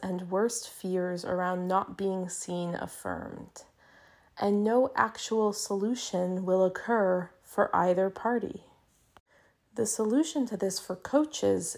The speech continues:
is to always be in inquiry with yourself. There is this really damaging belief in the coaching world that confidence looks a lot like hubristic pride in one's own approach. It takes enormous strength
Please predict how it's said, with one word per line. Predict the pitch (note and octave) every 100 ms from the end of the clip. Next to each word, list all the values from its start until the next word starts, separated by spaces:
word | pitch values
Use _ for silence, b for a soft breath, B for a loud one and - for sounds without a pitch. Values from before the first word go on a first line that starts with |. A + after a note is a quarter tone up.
| -
is | F#3+
to | - G#3 G#3 -
always | G#3+ B3+ D4 C#4+
be | - - F#3+ G#3
in | F#3
inquiry | G3 B3+ C#4 - G3 G3 G3
with | F#3+ F#3 -
yourself. | F#3 F3+ - - - - - - _ B B B B B B B _
There | A3 A3+
is | A#3 A#3
this | A3 -
really | G#3+ C4+ F#4 G#4
damaging | - F#3+ G3 G3+ A3 G#3+
belief | G3+ F#3+ F#3 F#3+ G3+ -
in | F#3+
the | F#3
coaching | - F#3+ F#3+ G#3+
world | A3 A3+ A3+ A3+ -
that | G3 G3
confidence | - - A3 A3 C4 C#4 C#4 -
looks | G#3 G3 -
a | F#3+
lot | F#3 F#3 -
like | F#3+ F#3
hubristic | - G3+ F#3+ F#3+ F#3 - F3+ -
pride | - - F3+ F#3 G#3 G#3
in | - F#3
one's | F#3 F#3 F3+
own | F3+
approach. | F3+ F3 - - - - - - _ B B B B B B B B -
It | A3+ G#3+
takes | - A#3+ - - -
enormous | G#3+ G#3+ G3+ G#3 A#3+ C4+ -
strength | - F#3 F3+ G#3+ -